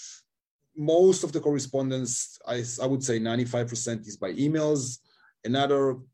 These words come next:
I mean, it depends on the retailer, but some of them are using E D I, which is, you know, an online system that is transmitting orders and packing lists and all this, you know, paperwork between both sides,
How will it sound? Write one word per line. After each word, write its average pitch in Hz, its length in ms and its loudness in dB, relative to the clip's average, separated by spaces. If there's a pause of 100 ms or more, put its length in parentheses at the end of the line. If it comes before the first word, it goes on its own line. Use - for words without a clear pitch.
(260)
I 147 60 -4
mean, 151 140 0
it 139 80 -2
depends 139 300 -2
on 131 60 -2
the 131 100 0
retailer, 131 300 -2
but 120 120 -4
some 123 180 -2
of 117 100 -4
them 117 160 0
are 110 60 -2
using 110 320 -4
E 127 100 -4
D 120 180 0
I, 127 260 0
which 120 240 -4
is, 107 260 -12
you 139 100 -2
know, 104 300 -4
an 101 100 -10
online 123 320 2
system 117 640 -2 (240)
that 113 320 0
is 117 200 -2
transmitting 120 760 -2
orders 123 580 0
and 110 180 -8
packing 120 300 -6
lists 113 420 -2
and 107 120 -10
all 123 180 -2
this, 117 400 -4
you 123 100 -6
know, 104 240 -8 (200)
paperwork 123 500 0
between 123 400 -2
both 117 400 0 (260)
sides, 147 480 -2